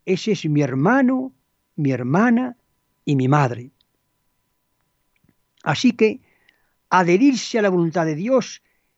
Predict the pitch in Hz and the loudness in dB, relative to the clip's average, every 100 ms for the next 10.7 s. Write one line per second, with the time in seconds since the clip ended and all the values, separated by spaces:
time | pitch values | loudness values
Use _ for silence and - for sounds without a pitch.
0 | _ _ _ _ _ _ - 214 240 196 | _ _ _ _ _ _ -4 0 2 2
1 | 226 226 - 233 170 220 269 175 - - | 2 -2 -2 0 0 2 0 0 -6 -6
2 | 160 151 - 233 233 - 196 156 175 247 | -4 -4 -4 -4 -4 -4 -6 -2 2 2
3 | 269 _ _ _ _ _ - 196 240 214 | 0 _ _ _ _ _ -6 -2 0 0
4 | 165 - 220 - 175 170 196 151 220 - | 0 -2 -6 -4 -4 0 0 2 0 0
5 | 127 127 _ _ _ _ _ _ _ _ | -8 -14 _ _ _ _ _ _ _ _
6 | _ _ _ _ _ _ _ _ _ _ | _ _ _ _ _ _ _ _ _ _
7 | _ _ - 139 160 240 240 220 240 - | _ _ -8 -2 2 2 2 2 2 -4
8 | _ _ _ _ _ _ _ _ _ 151 | _ _ _ _ _ _ _ _ _ 0
9 | 165 240 240 - - 185 165 190 - 185 | 2 4 2 0 0 0 0 -2 0 2
10 | 202 160 143 202 160 - | 4 2 0 0 0 -4